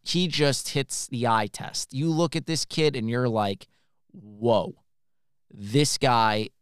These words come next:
is a stud." Just look at him. He looks athletic. He looks just like an absolute stud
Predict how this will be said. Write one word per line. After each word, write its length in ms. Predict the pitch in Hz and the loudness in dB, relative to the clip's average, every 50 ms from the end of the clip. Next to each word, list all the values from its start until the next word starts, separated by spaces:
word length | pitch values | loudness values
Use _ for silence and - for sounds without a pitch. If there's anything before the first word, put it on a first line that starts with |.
| _ _ _ | _ _ _
is 180 | - 127 110 - | -6 -6 -4 -4
a 100 | 110 101 | -4 -4
stud." 680 | - - - - - - - 135 113 95 80 - - | -2 -2 -2 -2 -2 0 2 2 2 2 0 -4 -6
Just 280 | - 135 139 123 - - | -4 -2 -2 -2 -2 -6
look 360 | 120 120 139 160 147 - 160 | -6 -2 0 0 0 0 -2
at 80 | 156 151 | -2 -2
him. 100 | 151 143 | 0 -2
He 100 | 131 123 | -2 -4
looks 440 | 110 110 120 139 156 147 - - | -6 -4 -2 -2 -2 0 0 0
athletic. 680 | 156 147 139 - - 139 143 135 131 135 139 135 - - _ - - - - _ | 0 0 0 -2 -2 2 2 4 4 4 2 0 -2 -8 _ -20 -20 -20 -20 _
He 240 | - - 143 139 135 | -6 -2 0 0 2
looks 520 | 127 120 120 131 147 147 135 - - - - | 2 0 0 2 2 2 2 0 -2 -4 -4
just 480 | - - 127 120 113 107 - - - | -2 0 0 0 0 0 -4 -6 -4
like 260 | 123 120 117 110 - | 0 0 0 0 -2
an 120 | 107 104 - _ _ _ _ _ _ - | -6 -8 -10 _ _ _ _ _ _ -6
absolute 640 | - 139 143 139 117 - - 127 123 123 120 123 - | -2 0 0 0 -2 -4 -6 -4 -2 -2 -2 -2 -2
stud 540 | - - - - - - 143 139 139 139 139 | -4 -2 -2 -2 -2 2 4 6 6 6 4